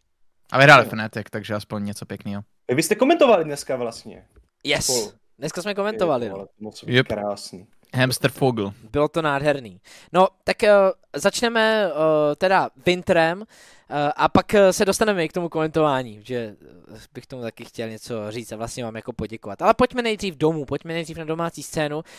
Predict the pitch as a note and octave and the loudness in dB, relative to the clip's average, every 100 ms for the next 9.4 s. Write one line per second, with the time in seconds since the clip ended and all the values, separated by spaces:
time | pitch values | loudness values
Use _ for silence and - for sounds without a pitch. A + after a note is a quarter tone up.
0 | - - - E3+ F3+ F3+ D#3 C#3 F3+ G3 | -20 -14 -2 -2 -2 -4 -2 0 0 2
1 | G#3+ G#3+ G3 E3 D#3+ C3+ B2+ F#3 - - | 0 0 0 -2 -2 -4 -4 -6 -10 -20
2 | - - F#3 F3 F3 F#3 F#3 F#3+ F3 F3+ | -18 -6 0 2 2 -2 -4 -4 2 4
3 | F#3+ F#3 F#3 G3+ F#3 F3+ - F#3 F#3+ F3+ | 4 0 -2 2 2 2 0 -4 -2 -2
4 | F#3+ F3+ F#3 F#3 F#3+ F#3 F#3+ D4+ E4+ A#3 | -2 2 4 6 4 4 0 0 -2 0
5 | C#3+ - - C3 E3 - G3 G3+ G3 G3 | -2 -4 -12 -10 -8 -4 -2 0 0 -2
6 | G#3+ G3+ D3+ D3 D3 E3+ B3 A3 F3+ E3+ | -4 -2 0 0 0 0 -2 -4 -6 -8
7 | G3 F3+ E3 F#3 F#3 - - - E3 E3 | 0 0 2 0 0 -4 -12 -10 0 0
8 | D#3+ D3 F3 G3 F#3+ F3+ - E3+ F#3+ - | 0 -4 -8 -6 -8 -8 -10 -14 -14 -14
9 | F#3 E3+ D3+ | -12 -8 -8